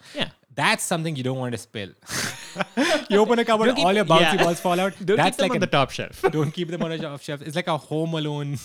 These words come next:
Speaker 1: <laughs> Yeah.
Speaker 2: <laughs> sort of situation. Like, "Whoa, all these bouncy balls."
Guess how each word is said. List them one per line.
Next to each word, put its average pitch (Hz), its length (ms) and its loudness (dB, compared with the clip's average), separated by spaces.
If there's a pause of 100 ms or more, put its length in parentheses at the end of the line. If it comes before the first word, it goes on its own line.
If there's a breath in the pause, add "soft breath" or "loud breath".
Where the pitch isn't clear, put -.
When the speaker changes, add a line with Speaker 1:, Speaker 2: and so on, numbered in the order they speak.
Speaker 1:
<laughs> - 160 -20
Yeah. 226 540 2
Speaker 2:
<laughs> - 80 -12
sort 208 300 2
of 175 120 2
situation. 156 420 -2
Like, 131 120 -4
"Whoa, 165 800 -2 (360 loud breath)
all 214 120 -6
these 196 160 -4
bouncy 226 340 -4
balls." 170 380 -8